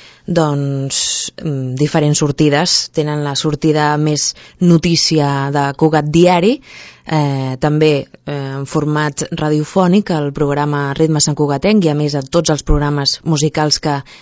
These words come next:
gere-, generem des del Departament de Musicals i que són molt específics, que parlen de jazz, de hip-hop, de música local, de música més lenta, i també, com no,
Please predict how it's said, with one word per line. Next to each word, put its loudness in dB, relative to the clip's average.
gere-, 0
generem 0
des 0
del -2
Departament -4
de -2
Musicals -2
i 6
que -2
són 2
molt 0
específics, 0
que -10
parlen -4
de -2
jazz, 0
de -6
hip-hop, 0
de 0
música 0
local, 2
de -6
música -2
més -4
lenta, 0
i 0
també, 6
com 4
no, 4